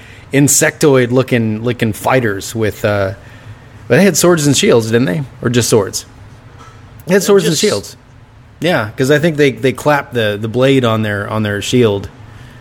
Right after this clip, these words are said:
Speaker 1: a couple of times.
Speaker 2: But, yeah, the, the thing is, is every one of these movies, you're gonna have somebody with black magic come up and throw some stuff on the ground, and some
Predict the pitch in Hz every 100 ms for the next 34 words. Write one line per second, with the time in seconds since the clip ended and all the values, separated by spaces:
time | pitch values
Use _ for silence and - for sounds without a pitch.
0 | - 110 104 101 104 95 95 - - -
1 | - - - 208 180 214 190 180 165 151
2 | 151 202 180 175 151 143 123 - 202 196
3 | 190 175 151 135 143 143 120 117 131 147
4 | 131 139 - 175 175 165 143 120 123 147
5 | 143 131 135 131 - 143 147 143 147 117
6 | 117 113 - 165 160 147 - - 156 147
7 | 139 147 151 143 135 120 120 - - -
8 | - - - 143 143 131